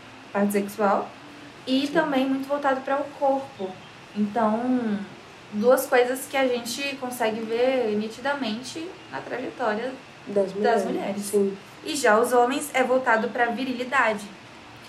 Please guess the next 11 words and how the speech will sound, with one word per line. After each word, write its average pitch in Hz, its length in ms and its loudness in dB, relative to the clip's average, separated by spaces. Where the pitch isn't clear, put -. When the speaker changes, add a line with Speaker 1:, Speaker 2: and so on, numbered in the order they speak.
Speaker 1:
que - 80 0
a 277 60 4
gente 202 260 0
também 233 300 0
consegue 226 380 -2
ver 240 160 -2
na 233 80 -2
trajetória 233 640 0
dos 214 240 -6
homens. 214 420 2
Então, 190 420 -2